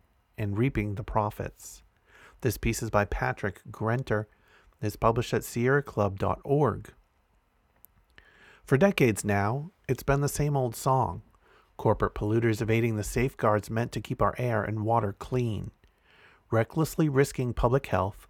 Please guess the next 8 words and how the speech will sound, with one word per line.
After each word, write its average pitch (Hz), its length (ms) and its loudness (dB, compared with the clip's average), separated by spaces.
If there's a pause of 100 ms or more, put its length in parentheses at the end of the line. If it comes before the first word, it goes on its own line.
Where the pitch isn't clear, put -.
(140)
to 127 140 0
line 95 260 2
their 101 100 -2
pockets. - 800 -4 (920)
The - 60 -12
Clean 202 300 2
Air 127 220 2
Act 101 480 0